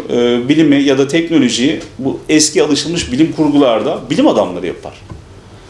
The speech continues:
Yani uzaya askerler, bilim adamları, astronotlar, üç dört tane dil bilenler gönderilir falan. Alien'la beraber bu bir ufak kırıldı. Zaten edebiyatta o kırgın, kırılmış bir şekilde sinemada görülmüyordu bize ya da televizyonda. E, burada da aynısı var.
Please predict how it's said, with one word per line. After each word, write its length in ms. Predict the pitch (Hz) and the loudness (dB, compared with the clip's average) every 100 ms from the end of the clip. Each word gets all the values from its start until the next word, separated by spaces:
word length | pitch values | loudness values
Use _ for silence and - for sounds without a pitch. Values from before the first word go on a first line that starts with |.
| - - | -20 -6
Yani 220 | 139 127 | -2 0
uzaya 480 | 156 185 151 160 196 | 0 2 4 4 2
askerler, 680 | - 147 - 175 170 151 151 - - - - 160 | 0 -2 2 2 4 4 0 -4 -14 -20 -10 -2
bilim 180 | 180 170 | 2 2
adamları, 500 | 135 123 110 101 127 | 2 0 0 0 2
astronotlar, 640 | 170 - 160 131 - - | 0 2 0 0 -2 -4
üç 220 | - - | -2 0
dört 180 | 170 165 | 0 2
tane 200 | 160 156 | 0 0
dil 160 | 160 147 | -2 0
bilenler 380 | 147 147 147 | 2 4 2
gönderilir 460 | 139 107 98 87 87 | 2 0 -2 -4 -8
falan. 240 | - 98 - - - - - | -10 -14 -14 -18 -18 -18 -4
Alien'la 460 | 175 247 277 196 175 | -2 0 2 2 4
beraber 520 | 180 170 175 196 156 | 4 4 2 0 -2
bu 180 | 175 170 | -4 -2
bir 160 | 180 - | -2 -2
ufak 340 | - 170 165 | 0 -2 0
kırıldı. 500 | 156 139 120 107 - | 2 2 2 -2 -2
Zaten 400 | 151 185 185 170 | 0 0 0 -2
edebiyatta 500 | 160 156 165 156 156 | 0 2 2 0 -2
o 100 | 151 | -2
kırgın, 400 | - 139 143 151 | 0 0 0 -4
kırılmış 480 | - 143 151 156 - | 0 2 2 0 -2
bir 40 | |
şekilde 400 | - - - 123 | -6 -6 -8 -4
sinemada 400 | 131 165 147 139 | -2 0 2 2
görülmüyordu 520 | 139 117 131 98 87 - - | 4 4 4 2 -4 -10 -10
bize 280 | 104 95 123 - - - - | -6 -2 -4 -6 -16 -8 0
ya 60 | |
da 100 | 117 | 2
televizyonda. 640 | 120 110 104 101 101 151 - - - - | 2 0 0 0 0 0 -2 -8 -8 -2
E, 140 | 156 | 0
burada 240 | 214 247 196 | 2 4 4
da 80 | |
aynısı 360 | 127 107 - 104 | 2 0 -4 -4
var. 120 | 90 | -4